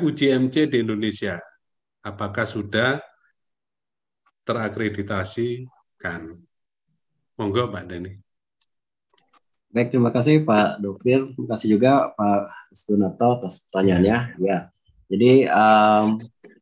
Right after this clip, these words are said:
Speaker 2: ya, sebagaimana lab-lab lainnya, tentu saja ketika akan dilakukan pengujian, eh, suatu, ada standarnya yang harus diikuti gitu. Maksud juga M C, power quality, eh, itu ada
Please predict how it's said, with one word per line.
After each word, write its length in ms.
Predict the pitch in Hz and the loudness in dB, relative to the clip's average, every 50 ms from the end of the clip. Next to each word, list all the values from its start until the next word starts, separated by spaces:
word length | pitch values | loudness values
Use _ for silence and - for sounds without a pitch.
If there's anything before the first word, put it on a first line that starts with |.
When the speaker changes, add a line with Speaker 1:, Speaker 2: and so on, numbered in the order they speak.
| - - | -8 -6
Speaker 2:
ya, 80 | 107 107 | -6 -4
sebagaimana 600 | - 117 113 107 113 113 117 113 110 113 113 113 | -2 -2 -2 0 0 0 0 2 2 2 2 2
lab-lab 360 | 110 107 104 107 110 110 107 104 | 2 0 0 0 -2 -2 -2 0
lainnya, 400 | 104 101 98 98 104 120 135 135 | 0 0 0 0 -2 -2 -4 -4
tentu 160 | 135 117 107 | -6 -6 -8
saja 400 | 95 104 101 95 - 107 117 120 | -8 -8 -10 -8 -6 -6 -6 -6
ketika 600 | - - - 101 98 - - 101 101 101 98 - - - _ _ | -6 -8 -8 -8 -8 -6 -2 -2 0 0 0 -2 -6 -10 _ _
akan 280 | - 95 92 - 101 101 101 | -14 -14 -12 -6 -2 0 0
dilakukan 480 | 101 98 95 90 90 - - 101 101 | 2 0 0 -2 -4 -4 -4 -2 -2
pengujian, 720 | 101 104 101 98 95 95 98 98 95 95 92 92 92 95 92 - | 0 0 0 0 0 0 -2 -2 -2 -2 -2 -2 -2 -4 -6 -10
eh, 380 | - - 95 92 90 87 90 87 87 | -16 -14 -12 -8 -6 -6 -6 -6 -8
suatu, 680 | - - 95 92 87 85 - 107 113 131 139 - - _ _ _ - | -8 -4 -2 -2 -2 0 2 2 2 2 0 -2 -8 _ _ _ -10
ada 200 | 87 92 95 95 87 | -6 -4 -4 -4 -4
standarnya 800 | - - 92 92 95 95 92 90 95 101 107 113 117 123 123 - _ - | -2 0 0 2 2 2 2 2 2 2 2 2 0 -2 -6 -10 _ -10
yang 200 | 101 95 90 87 | -8 -6 -4 -4
harus 280 | 90 90 87 87 - - | -4 -4 -6 -8 -8 -4
diikuti 600 | 90 90 87 87 - 85 - - 90 90 82 78 | -2 -2 -2 -2 -6 -8 -4 -2 -2 -2 -2 -4
gitu. 320 | - 82 85 85 85 85 _ _ | -6 -10 -12 -12 -12 -14 _ _
Maksud 240 | - 87 87 - 110 | -10 -8 -6 -6 -4
juga 240 | 101 95 90 95 90 85 | -4 -2 0 0 2 2
M 160 | 87 87 87 | 2 0 0
C, 360 | - - 104 113 131 - - _ _ _ _ _ _ _ _ _ _ _ _ _ _ | 0 2 2 2 2 0 -2 _ _ _ _ _ _ _ _ _ _ _ _ _ _
power 320 | - 87 87 90 92 82 | -2 0 2 2 2 0
quality, 760 | 87 95 95 92 90 92 - - 101 107 123 143 147 143 - _ _ _ _ _ _ - | 0 0 2 2 2 2 0 2 2 2 2 2 0 -2 -8 _ _ _ _ _ _ -6
eh, 500 | 90 92 92 92 92 92 92 92 92 90 92 - - - - - _ _ - | -4 -2 -2 0 0 -2 -2 -2 -2 -4 -6 -10 -16 -20 -20 -20 _ _ -20
itu 180 | 92 - 117 120 117 | -12 -6 -2 -2 0
ada 560 | 101 92 87 92 92 92 92 92 92 90 | 0 0 0 -2 -2 -2 -2 -2 -4 -4